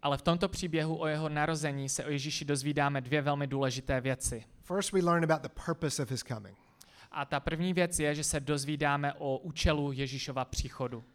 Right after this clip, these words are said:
Speaker 2: The first statement we get about why Jesus came into the world
Speaker 1: Ten první výrok o tom, proč Ježíš přišel na svět,
Speaker 2: comes straight from an angelic messenger who's speaking to Joseph.
Speaker 1: tady v tom příběhu dostáváme přímo od andělského posla.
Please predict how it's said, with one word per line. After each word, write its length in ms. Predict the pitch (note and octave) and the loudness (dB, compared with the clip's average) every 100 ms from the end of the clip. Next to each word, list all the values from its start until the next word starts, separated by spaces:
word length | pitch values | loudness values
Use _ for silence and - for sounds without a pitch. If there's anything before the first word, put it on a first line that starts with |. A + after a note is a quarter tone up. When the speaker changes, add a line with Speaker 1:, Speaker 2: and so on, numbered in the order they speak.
| _ | _
Speaker 2:
The 80 | D3+ | -6
first 420 | - G3+ A3+ - | -4 0 0 2
statement 480 | - G3 G3 G3+ G3 | 2 2 2 0 2
we 120 | G3+ | 0
get 320 | D3+ C#3 D3 | 4 2 2
about 240 | C#3+ D3 | -2 0
why 380 | D3 D3+ E3+ D3 | 0 0 0 2
Jesus 300 | E3 E3+ E3 | 2 2 -2
came 260 | - E3+ E3 | 0 2 2
into 180 | D#3+ F3+ | 0 -2
the 80 | |
world 360 | F#3 C#3+ A2+ C3+ F#3+ - - - - _ | -2 -2 -4 -6 -10 -14 -20 -20 -20 _
Speaker 1:
Ten 260 | D3+ D#3 | -2 -2
první 340 | D#3 F3 G3+ G#3+ | 0 0 0 0
výrok 360 | G#3 G3 C#3 | 0 0 0
o 60 | D#3 | -4
tom, 220 | D#3 D#3 | -2 -2
proč 320 | D#3+ C#3+ - | -2 -4 -4
Ježíš 360 | - D#3+ D#3+ F#3 | -6 -4 -4 -6
přišel 420 | - F#3 - D#3+ | -6 -4 -2 0
na 120 | C#3+ | 0
svět, 540 | F3 - C3 D#3 - - _ - | 0 0 -2 -2 -6 -20 _ -2
Speaker 2:
comes 360 | D#3+ D3 - - | 0 2 -2 -2
straight 420 | - F3 G3 - | 0 4 2 2
from 140 | F3+ | 2
an 140 | D#3+ D3+ D3+ | 4 2 0
angelic 420 | D#3 D#3+ F#3 F#3+ | 2 4 4 2
messenger 580 | E3 E3 - D3 B2 C#3 | 2 2 2 0 -2 -4
who's 160 | C#3+ | -4
speaking 380 | B2+ D3+ E3 E3+ | -4 -4 -4 -4
to 60 | D3 | -4
Joseph. 300 | B2 - D3 - _ - - | -6 -8 -12 -14 _ -20 -8
Speaker 1:
tady 340 | C#3+ D3 D#3+ D#3+ | -2 0 0 -2
v 60 | |
tom 140 | - D#3 | -2 -2
příběhu 280 | - D#3+ | 2 4
dostáváme 540 | D#3 D#3 E3+ E3 D#3+ D3+ | 4 4 2 4 2 0
přímo 480 | D#3 - F#3+ F#3+ E3+ | -2 -4 0 2 0
od 120 | D3+ | -2
andělského 600 | D#3+ D#3+ E3 D#3+ E3+ D#3+ | -2 0 0 0 -2 -2
posla. 500 | D#3+ D3+ - B2 A2 | 0 -2 -2 -6 -10